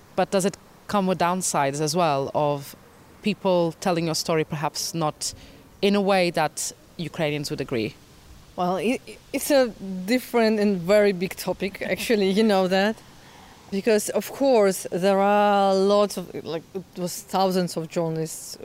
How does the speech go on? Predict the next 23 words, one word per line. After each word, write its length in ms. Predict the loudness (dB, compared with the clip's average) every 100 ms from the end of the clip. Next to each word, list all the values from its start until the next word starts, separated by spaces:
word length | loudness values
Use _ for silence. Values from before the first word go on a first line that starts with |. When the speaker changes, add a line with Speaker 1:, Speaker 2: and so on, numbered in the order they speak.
| -8
Speaker 2:
who, 300 | -6 -6 -6 -8
who 120 | -6
came 260 | -4 -4
to 120 | -4 -6
Ukraine 640 | -6 -6 0 0 -2 -8 -12
to, 180 | -14 -10
to 100 | -8
report. 540 | -8 -4 0 0 0 -6 -20 -20 -20 -20 -10
Uh, 680 | -2 0 2 2 2 2 0
and 160 | 0 -2
some 220 | 0 2
of 140 | 2 2
them, 340 | 2 2 2
uh, 360 | 0 0 -2 -2
apply 360 | -4 0 2 2
to 140 | 0
our 200 | 0 -2
fund 520 | 0 2 2 0 -6 -14 -20 -20 -10
to, 380 | 0 2 4 2 0 -4
<laughs> 240 | -8 -6 -4
to 100 | 0
have, 360 | 2 2 2 0
uh, 520 | 2 4 2 2